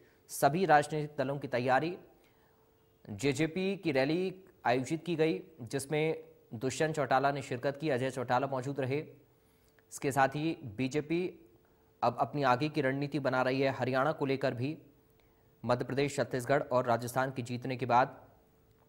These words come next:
कांग्रेस पार्टी अपनी तैयारी में जुटी हुई है। इसके साथ ही जेजेपी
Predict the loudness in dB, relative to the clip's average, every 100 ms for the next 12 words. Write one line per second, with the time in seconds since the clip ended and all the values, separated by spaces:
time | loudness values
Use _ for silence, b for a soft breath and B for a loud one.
0 | _ _ -2 0 0 4 6 6 2 -4
1 | -4 -8 -6 -2 0 2 2 -2 -6 -8
2 | -6 -4 0 0 0 -6 -20 b b b
3 | -4 2 4 4 2 -4 -6 -16 _ _
4 | _ _ -20 -20 -16 -2 0 0 -2 -2